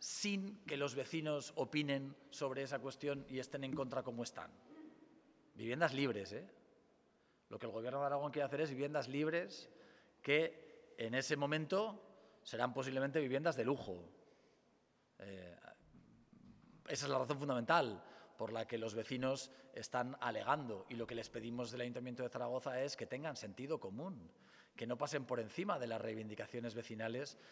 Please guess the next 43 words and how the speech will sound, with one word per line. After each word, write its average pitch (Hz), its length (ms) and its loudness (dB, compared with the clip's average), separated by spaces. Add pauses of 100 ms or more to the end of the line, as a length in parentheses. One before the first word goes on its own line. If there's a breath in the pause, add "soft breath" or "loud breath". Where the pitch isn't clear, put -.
(120 loud breath)
sin 117 260 -4
escucharlas. 113 680 -2
Lo 107 60 -8
que 110 100 -12
se 98 100 -12
les 104 80 -8
está 110 200 -2
pidiendo 131 300 -4
desde 113 140 -4
el 110 60 -6
Ayuntamiento 107 360 -8
de 117 60 -2
Zaragoza 123 320 -2
y 123 40 -2
lo 110 60 -2
que 104 80 -6
les 101 120 -8
ha 107 80 0
pedido 131 460 -2 (380 loud breath)
el 107 160 -8
consejero 117 480 -4
de 120 80 -4
Urbanismo 127 600 -2
es 135 240 -2
que 156 280 -2 (340 loud breath)
nos 120 200 -2
digan 147 320 0
qué 147 120 0
opinan 151 500 0
de 117 80 0
las 113 160 -2
reivindicaciones 113 880 -4
vecinales. 98 800 -8 (440 soft breath)
Eh, 95 360 -16
los 107 180 -6
vecinos 131 380 -4
del 139 140 -2
barrio 139 220 0
de 135 80 -2
Casablanca 135 520 0
también 156 220 -2
son 175 120 -2
aragoneses 113 720 -2